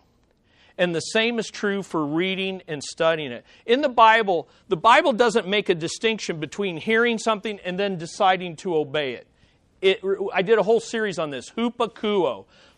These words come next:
Place yourself under what you hear. All right?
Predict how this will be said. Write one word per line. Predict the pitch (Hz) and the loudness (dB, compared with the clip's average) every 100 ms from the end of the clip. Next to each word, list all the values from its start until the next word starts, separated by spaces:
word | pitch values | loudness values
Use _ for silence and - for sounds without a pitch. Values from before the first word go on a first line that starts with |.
| - | -16
Place | - 214 247 - | 2 2 2 -4
yourself | 226 - 214 190 - - | -8 -2 0 0 -4 0
under | 208 233 214 196 | 2 2 6 6
what | 160 185 180 - | 6 2 2 -4
you | 156 | -10
hear. | 139 143 117 69 _ _ _ _ - | -8 -8 -8 -12 _ _ _ _ -18
All | 120 | -14
right? | 117 151 | -12 -14